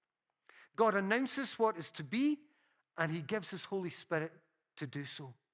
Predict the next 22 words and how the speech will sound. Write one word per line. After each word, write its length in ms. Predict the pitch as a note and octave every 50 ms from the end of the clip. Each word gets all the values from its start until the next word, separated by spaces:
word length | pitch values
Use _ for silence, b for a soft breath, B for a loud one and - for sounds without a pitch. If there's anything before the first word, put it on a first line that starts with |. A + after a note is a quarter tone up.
| _ _ _ _ _ _ _ _ B B B B B
So 120 | - G#3
let 80 | A3+ D4
me 80 | D4 C#4+
just 200 | D4 A#3 - - _ _ _ _ _ -
capture 340 | F3+ G3 E3+ - F#3 F3
a 40 | D#3
few 300 | - - - D#3+ E3 D#3+
of 80 | D#3+ A#2+
them 140 | B2+ C3 A#2+ F3 -
as 160 | - C#3+ A#2 C3+
we, 160 | D#3 C#3+ B2+ D3+ _ _ _ _ _ _ _ _ _ -
uh, 40 | B2 A2+ A#2 - _ _ _ _
wrap 280 | C3 C3+ C#3+ C#3 - -
up 120 | C#3 B2 - -
here. 140 | A#2+ G#2 G2+ _ B B B B B B B B B B B B B B B B _ _ _ _ _ _ _ _ _ _ _
First 200 | - C4 - -
of 80 | A3+ A#3
all, 160 | A#3+ A3 G#3+
in, 160 | G3+ F3+ F#3 - F3+
in 160 | F3 F3+ F3+ - D3
Bezalel 720 | - A3 A3 A#3+ A3+ F#3+ A#3+ A3 G#3+ G#3 G#3+ G#3+ G#3 G#3 F#3 E3+
and 280 | E3 E3 E3 D#3+ D3+